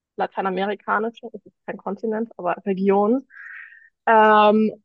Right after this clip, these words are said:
und bin dann auf Lateinamerika gekommen. Ein paar Länder aufgeschrieben, die immer so in the back of my head waren. Und dann bin ich auf Mexiko gekommen. Hab dann die Map of Mexico, ähm, gedrawt.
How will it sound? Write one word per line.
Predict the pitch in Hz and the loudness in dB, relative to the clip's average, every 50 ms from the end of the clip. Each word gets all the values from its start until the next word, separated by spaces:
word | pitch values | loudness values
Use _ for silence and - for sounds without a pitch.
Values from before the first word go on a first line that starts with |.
| _ - | _ 2
und | 220 220 220 214 214 220 214 220 208 - - | 4 4 6 6 4 4 2 0 -2 -4 -4
bin | - 220 240 | -2 0 0
dann | 208 196 | 0 0
auf | 185 196 - | -2 -6 -6
Lateinamerika | 208 185 185 - 196 190 202 190 214 330 415 415 - _ - 202 | -8 -10 -8 -8 -8 -6 -6 -6 -6 -6 -8 -10 -10 _ -6 -6
gekommen. | 190 190 - _ _ 208 196 190 185 180 185 202 - _ _ _ _ _ - | -6 -6 -8 _ _ -8 -8 -8 -8 -8 -10 -12 -14 _ _ _ _ _ -14
Ein | 196 - | -14 -10
paar | - - 180 165 | -4 -2 0 2
Länder | 170 208 247 269 277 262 233 233 | 4 4 6 6 6 6 6 6
aufgeschrieben, | 254 247 - - 254 - - - - 262 247 240 240 247 214 | 4 4 2 -2 -6 -6 -6 -4 0 0 2 2 2 2 2
die | 220 | 2
immer | 196 190 208 208 208 | 2 2 2 2 2
so | 196 202 | 2 0
in | 196 196 | -2 -2
the | - | -2
back | 196 - 208 - - | -4 -6 -8 -8 -10
of | 202 - | -16 -12
my | 196 190 202 | -10 -8 -4
head | 220 262 269 262 262 254 | 0 2 2 2 2 0
waren. | 247 247 247 247 247 254 254 254 _ _ _ _ _ | 0 2 2 2 0 -2 -4 -6 _ _ _ _ _
Und | 226 | -6
dann | 208 196 | -4 -4
bin | 185 196 | -4 -4
ich | 196 190 | -6 -8
auf | 190 - | -4 -4
Mexiko | 220 247 247 - - - - - 214 | -4 -4 -4 -6 -12 -12 -8 -6 -4
gekommen. | 196 185 196 - - - 254 240 196 208 208 _ _ _ _ _ _ | -4 -4 -6 -8 -10 -8 -8 -6 -6 -6 -8 _ _ _ _ _ _
Hab | - 214 196 - - | -4 -4 -4 -2 2
dann | 208 202 202 | 4 4 6
die | 196 202 202 196 | 6 6 6 6
Map | 196 196 226 226 - | 6 4 2 0 -2
of | 202 196 - | -4 -4 -4
Mexico, | 196 196 254 - - - 254 - _ 226 196 185 185 175 - - | -4 -4 -6 -6 -8 -12 -14 -8 _ -2 0 0 0 0 -2 -2
ähm, | 196 190 190 180 - - - 196 196 - _ _ _ _ - | -2 -2 -2 -2 -6 -8 -10 -10 -12 -14 _ _ _ _ -10
gedrawt. | 208 - - 202 196 190 185 170 180 208 214 | -10 -8 -2 0 2 4 4 4 4 2 0